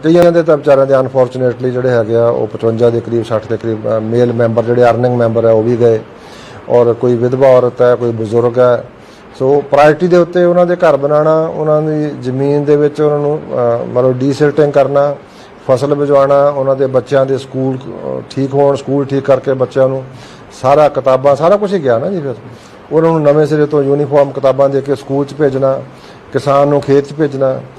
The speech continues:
ਦੁਕਾਨਦਾਰ ਨੂੰ ਉਹਦੇ ਕੰਮ 'ਤੇ ਲਾਉਣਾ, ਮਜ਼ਦੂਰ ਜਿਹੜਾ ਹੈਗਾ, ਉਹ ਵੀ ਤਾਂ ਵਿਚਾਰਾ, ਅ, ਨਾਲ ਰਗੜਿਆ ਗਿਆ, ਜਿਹੜਾ ਚਾਹੇ ਖੇਤ ਮਜ਼ਦੂਰ ਹੈ, ਚਾਹੇ ਦੂਜੇ ਮਜ਼ਦੂਰ ਹੈ, ਉਹਨਾਂ ਦਾ ਵੀ ਜਿਹੜਾ ਹੈਗਾ ਸਾਰਾ, ਅ, ਪੁਨਰਵਾਸ ਕਰਨਾ।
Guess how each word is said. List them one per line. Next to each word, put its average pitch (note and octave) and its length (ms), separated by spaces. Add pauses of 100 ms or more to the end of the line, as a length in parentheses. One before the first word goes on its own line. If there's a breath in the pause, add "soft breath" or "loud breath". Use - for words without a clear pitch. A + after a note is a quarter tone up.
(260 loud breath)
ਦੁਕਾਨਦਾਰ C#3+ 560
ਨੂੰ D#3 100
ਉਹਦੇ D3+ 160
ਕੰਮ C#3+ 200
'ਤੇ C#3 180
ਲਾਉਣਾ, C3+ 300
ਮਜ਼ਦੂਰ C#3 580
ਜਿਹੜਾ E3 260
ਹੈਗਾ, D3 280
ਉਹ D#3 200
ਵੀ D#3+ 100
ਤਾਂ D#3 120
ਵਿਚਾਰਾ, C#3 280
ਅ, C3 360
ਨਾਲ B2 240
ਰਗੜਿਆ B2+ 300
ਗਿਆ, B2+ 120
ਜਿਹੜਾ B2 200 (180)
ਚਾਹੇ A#2+ 180
ਖੇਤ B2 260
ਮਜ਼ਦੂਰ B2 400
ਹੈ, B2 140 (380 loud breath)
ਚਾਹੇ A#2 180
ਦੂਜੇ A#2 280
ਮਜ਼ਦੂਰ A#2+ 360
ਹੈ, B2 60
ਉਹਨਾਂ D#3 320
ਦਾ D#3+ 120
ਵੀ C#3+ 160
ਜਿਹੜਾ C#3+ 200
ਹੈਗਾ C3 240
ਸਾਰਾ, B2+ 320
ਅ, A#2+ 300
ਪੁਨਰਵਾਸ A#2+ 580
ਕਰਨਾ। A2 340